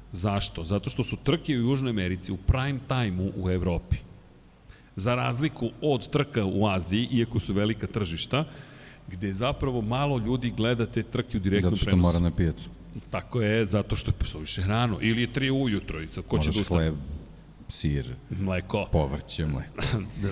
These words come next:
Speaker 1: moraš da se
Speaker 2: Pa tek onda Moto
Speaker 1: organizuješ.
Speaker 2: Grand Prix.
Speaker 1: Pri čemu imaš sada i subotom trke, što će biti ozbiljna borba da dobiješ to vreme. Ali okej.
Speaker 2: Pa dobro, da, ali on,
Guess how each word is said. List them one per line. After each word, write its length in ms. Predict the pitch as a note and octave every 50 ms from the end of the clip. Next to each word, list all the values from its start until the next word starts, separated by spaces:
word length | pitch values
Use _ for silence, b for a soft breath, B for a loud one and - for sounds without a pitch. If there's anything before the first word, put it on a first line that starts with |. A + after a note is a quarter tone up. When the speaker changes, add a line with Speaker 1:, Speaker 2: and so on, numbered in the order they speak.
| F2 F2
Speaker 1:
moraš 260 | F2+ F2+ F2+ G2+ G2
da 100 | G#2+ A#2
se 260 | - - C#3 C3 B2+ G#2+ G2 - -
Speaker 2:
Pa 120 | - B2+ A#2+
tek 300 | - - A#2+ A2 G#2 -
onda 180 | - F#2 F2
Moto 100 | E2+ D#2+
Speaker 1:
organizuješ. 400 | D#2 D#2 G#2+ G#2+ A2 G#2+ E2 E2
Speaker 2:
Grand 200 | D#2+ D#2+ D#2 D#2
Prix. 160 | - D#2+ D2+ C#2+ - -
Speaker 1:
Pri 160 | - B2+ -
čemu 260 | - C#3 C#3 D3 D3
imaš 240 | C3 C3 C#3 C3 -
sada 200 | - A#2+ B2 C3+
i 40 | B2
subotom 460 | - - C3 B2 B2+ B2 - A#2 G2+
trke, 320 | - - - - - - - - - -
što 180 | - - - G2+
će 140 | - - G2
biti 300 | F2 G#2 G#2 - B2 G#2+ F#2
ozbiljna 360 | G2 F#2 F2 G#2+ C#3+ E3 D#3+
borba 400 | B2 C3+ C#3+ D3+ D3+ C3 C3 B2+
da 260 | G#2+ G#2 A#2 A2+ A#2
dobiješ 400 | G2+ A2+ A2 G2 G2 F#2+ F2+ -
to 100 | - G2
vreme. 240 | F2+ F2 D#2 D2+ C#2+ -
Ali 200 | F#2+ G#2+ B2+ A#2+
okej. 220 | A2 - - D#2+
Speaker 2:
Pa 60 | D#2
dobro, 280 | D#2 F#2+ C#3 E3 E3 A#2+
da, 160 | G2+ B2+ C3+
ali 220 | G#2 F2 E2+ F2
on, 240 | F2 F2 F2+ F#2+ F2+